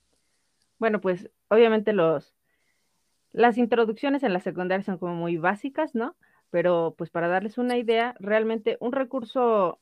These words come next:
natural se considera renovable si es que sus ciclos de regeneración, eh, fueran superiores a su velocidad de extracción. De lo contrario, pues, sería no renovable, ya que estamos extrayendo mucho más rápido de lo que este recurso se puede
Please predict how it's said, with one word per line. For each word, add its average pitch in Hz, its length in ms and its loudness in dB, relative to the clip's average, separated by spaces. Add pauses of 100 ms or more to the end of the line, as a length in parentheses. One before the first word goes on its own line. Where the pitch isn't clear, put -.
natural 196 600 -2 (640)
se 202 140 -4
considera 202 480 -2
renovable 262 640 -2 (260)
si 214 180 -4
es 208 140 -2
que 247 140 -6
sus 180 260 -8
ciclos 226 320 -4
de 226 80 0
regeneración, 220 840 -4 (320)
eh, 180 320 -2
fueran 208 300 -2
superiores 196 560 -2
a 202 80 -6
su 165 120 -12
velocidad 160 680 -4
de 156 200 -4
extracción. 214 580 -6 (720)
De 196 120 -2
lo 185 140 2
contrario, 226 500 2
pues, 196 160 -8
sería 180 220 0
no 196 100 0
renovable, 226 560 0
ya 190 220 -2
que 185 240 -4
estamos 190 580 -6
extrayendo 196 920 -4
mucho 170 280 -8
más 196 160 -2
rápido 202 420 -2
de 175 120 -2
lo 160 180 -4
que 165 100 -4
este 175 220 -6
recurso 170 500 -8
se 160 120 -10
puede 151 480 -8